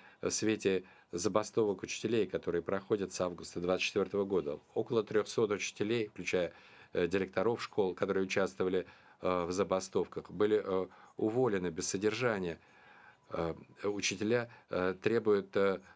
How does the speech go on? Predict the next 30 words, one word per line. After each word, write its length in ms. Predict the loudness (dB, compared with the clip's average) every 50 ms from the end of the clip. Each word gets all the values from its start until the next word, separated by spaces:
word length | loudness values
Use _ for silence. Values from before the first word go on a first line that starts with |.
| _
лучшую 520 | -2 0 0 2 0 0 0 0 0 0 0
о-, 180 | 0 -4 -4
оплату 600 | -2 -2 -2 -2 -2 0 0 0 0 0 0 -2
труда, 340 | -2 -2 -2 -2 -2 -2 -2
что 200 | -2 -2 -2 -2
соответствует 720 | 0 0 -2 0 0 0 0 0 -2 -4 -4 -4 -2 -2 -2
их 160 | -4 -2 -2
роли. 380 | -2 0 0 0 -2 -2 -4 -10 -12 -20 -20 -20 -20 -20 -20 -20 -20 -6 -2
Э, 200 | 0 0 2 0
учителя, 800 | 0 0 0 0 0 0 -2 -2 -2 0 0 2 0 0 -2 -6 -12 -20 -20 -20 -20 -20 -20 -20 -20 -20 _ _ _ -4
э, 140 | -2 0 0
преподают, 600 | 2 2 0 2 2 2 2 2 2 0 0 0 0
э, 480 | 0 2 2 0 -2 -2 -2 0 0 0
на 220 | 0 0 -2 -2
среднем 460 | -2 -2 0 0 0 2 0 -2 0 0
уровне, 320 | 0 0 0 0 -2 -2
но 140 | 0 0 0
им 100 | 0 0
плачут, 380 | 0 0 0 0 -2 -6 -10 -12 -12 -6
платят 360 | -2 0 0 0 -2 -6 -8 -6
как, 300 | -4 -4 -4 -4 -2 -2
э, 320 | 0 0 0 0 -2 -2
за 280 | 0 2 2 2 0 -2 -8 -8 -4
начальное 540 | -2 -2 0 0 0 0 2 2 0 -2 -2
образование. 680 | 0 0 0 2 2 2 2 2 0 0 -2 -4 -6 -8 -12 _ _ _ _ -20 -20 -20 -20 -14 _
Э, 300 | -4 -2 0 0 -2 -2 -4
забастовки 540 | -4 -2 0 0 0 0 0 -2 -2 -2 -4
сказываются 640 | -6 -2 -2 -2 -2 0 2 0 0 0 0 -2
на 100 | -2 -2
обучении. 600 | -2 -2 -2 -2 -2 0 0 0 0 -2 -4 -6